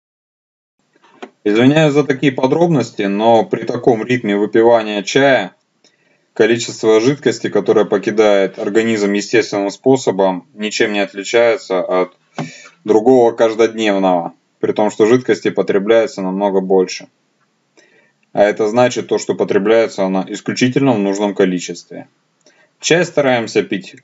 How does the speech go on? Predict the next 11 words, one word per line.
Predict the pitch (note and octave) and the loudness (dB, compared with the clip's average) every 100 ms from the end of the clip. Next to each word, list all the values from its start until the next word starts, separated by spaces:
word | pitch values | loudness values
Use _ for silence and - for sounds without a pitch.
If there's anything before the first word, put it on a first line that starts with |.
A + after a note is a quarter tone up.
| _ | _
тёплый. | - B2+ G2 G2 F2 - _ _ | 0 2 2 -4 -8 -10 _ _
Он | - A2 G#2+ | -6 -2 0
согревает, | F#2+ A2 G2+ A2 C3+ D#3 C#3+ A2+ | 0 0 2 4 4 4 2 0
это | G2 G2 | -2 -2
немаловажный | F#2+ G2+ A2 A2 G#2+ G#2 G#2+ A#2 G#2+ G2+ | -2 -4 -2 2 2 2 4 4 2 -2
весомый | F#2+ G2 A#2 G#2+ G2+ | -2 -2 -2 -2 -2
плюс, | F#2+ A2 G#2 F#2 - _ _ _ _ _ | -4 -4 -4 -4 -14 _ _ _ _ _
особенно | G2 G2 A#2+ A2+ A2+ G#2+ | 0 0 0 0 0 -2
в | G2 | -2
зимнее | G2 G#2 G2+ G2 | -2 -2 0 0
время. | G2 F#2+ F2 E2 | 2 2 0 -8